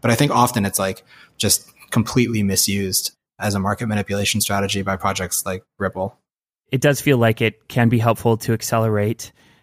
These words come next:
Speaker 2: network effects, but if your project is dependent upon biz dev <laughs> for your network effects, then you probably don't have a sustainable advantage. It's just gonna decay.
Speaker 1: Totally.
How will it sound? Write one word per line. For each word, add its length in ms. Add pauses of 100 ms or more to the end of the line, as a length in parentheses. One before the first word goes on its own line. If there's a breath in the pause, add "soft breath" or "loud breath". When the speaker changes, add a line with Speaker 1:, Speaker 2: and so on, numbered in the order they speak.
(100)
Speaker 2:
network 340
effects, 460
but 300 (540)
if 140
your 100
project 380
is 100
dependent 340
upon 240
biz 220
dev 260
<laughs> 280
for 180
your 80
network 320
effects, 400
then 260 (400)
you 80
probably 240
don't 200
have 200
a 80
sustainable 640
advantage. 500
It's 400
just 180
gonna 160
decay. 520 (240)
Speaker 1:
Totally. 480